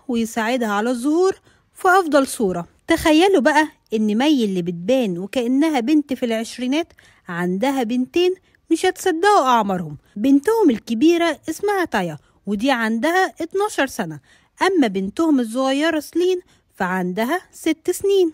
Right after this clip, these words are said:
مي بتنشر ليهم كل فترة صور، واتكلمت مرة واحدة عنهم وقالت: "أنا صاحبتهم، بس في مواقف معينة ببقى فيها أم شديدة جدًا". طيب تفتكروا مي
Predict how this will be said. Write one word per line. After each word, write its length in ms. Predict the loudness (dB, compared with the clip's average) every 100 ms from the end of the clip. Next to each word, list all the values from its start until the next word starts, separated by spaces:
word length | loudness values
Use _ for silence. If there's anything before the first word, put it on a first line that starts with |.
| _
مي 340 | 0 2 4 2
بتنشر 520 | 0 0 0 0 -2
ليهم 380 | 0 0 0 -2
كل 380 | -2 0 0 0
فترة 420 | -4 -4 -4 -4 _ -18
صور، 460 | -2 0 0 -4 -14 _ _
واتكلمت 680 | -4 -4 0 2 4 2 2
مرة 300 | 0 2 2
واحدة 320 | 2 2 0 2
عنهم 460 | 4 4 4 4
وقالت: 480 | 2 0 0 -2 -4 -10
"أنا 140 | -6 -4
صاحبتهم، 600 | -6 -4 -4 -4 -8 -12 _ _ _
بس 300 | -6 -6 -6
في 200 | -4 0
مواقف 580 | 2 2 0 -2 -8 -4
معينة 560 | -2 0 2 4 4 2 _ _ _
ببقى 340 | -4 -4 -4 -4
فيها 540 | 0 2 2 0 2
أم 200 | 0 0 -8 _ _
شديدة 420 | -8 0 4 4
جدًا". 440 | 4 2 -2 -6 -8 -10 -2
طيب 280 | 2 4 2
تفتكروا 480 | -2 2 0 2 2
مي 280 | 2 0